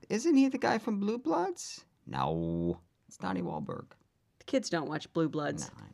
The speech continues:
Speaker 1: I know.
Speaker 2: I have a theory about C B S. Lots of television shows on the C B S network tend to stay on air for a very long time. Wouldn't you agree?
Speaker 1: I don't know. Uh, yeah, I
Speaker 2: Like,
Speaker 1: mean, I
Speaker 2: Blue
Speaker 1: haven't done
Speaker 2: Bloods has been on for
Speaker 1: Right.
Speaker 2: fifteen years.
Speaker 1: Yeah,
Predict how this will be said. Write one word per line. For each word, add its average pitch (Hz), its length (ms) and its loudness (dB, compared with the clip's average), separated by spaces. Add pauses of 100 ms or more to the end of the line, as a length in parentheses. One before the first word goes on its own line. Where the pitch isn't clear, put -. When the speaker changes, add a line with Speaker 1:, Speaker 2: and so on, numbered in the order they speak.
(340)
Speaker 1:
I - 40 -10
know. 82 60 -10 (280)
Speaker 2:
I 254 60 6
have 247 120 4
a 185 40 2
theory 190 280 4
about 151 260 -2
C - 200 -4
B 165 160 2
S. 151 300 -2 (180)
Lots 190 180 -2
of 180 80 -4
television 175 380 0
shows 160 200 0
on 147 240 0 (120)
the 165 100 0
C 214 240 -2
B 185 160 6
S 185 180 2
network 147 380 -2 (260)
tend 180 220 2
to 170 60 0
stay 190 360 4
on 170 300 6 (180)
air 175 220 4
for 151 180 -4
a 151 60 -2
very 160 240 2
long 147 220 -2
time. 151 360 -4 (100)
Wouldn't 190 180 2
you 202 80 6
agree? 208 280 2 (100)
Speaker 1:
I - 80 4
don't 92 100 6
know. 85 180 2 (260)
Uh, 85 180 0
yeah, 104 220 0
I 101 100 8
Speaker 2:
Like, - 100 8
Speaker 1:
mean, - 80 4
I 90 40 4
Speaker 2:
Blue 90 40 4
Speaker 1:
haven't 214 180 6
done - 80 6
Speaker 2:
Bloods 220 180 10
has 196 100 0
been 208 180 2
on 202 160 4
for 196 260 -2 (180)
Speaker 1:
Right. 170 120 2
Speaker 2:
fifteen 311 360 6
years. 294 360 6 (520)
Speaker 1:
Yeah, 82 260 0